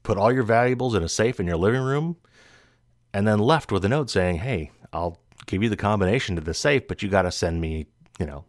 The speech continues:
a thousand bucks, ten thousand bucks, whatever the case may be."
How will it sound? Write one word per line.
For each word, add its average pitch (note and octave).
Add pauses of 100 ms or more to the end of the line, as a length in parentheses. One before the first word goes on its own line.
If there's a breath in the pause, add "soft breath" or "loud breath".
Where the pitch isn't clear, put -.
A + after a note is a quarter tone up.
a -
thousand -
bucks, - (100)
ten E2
thousand E2+
bucks, -
whatever E2+
the E2
case -
may -
be." -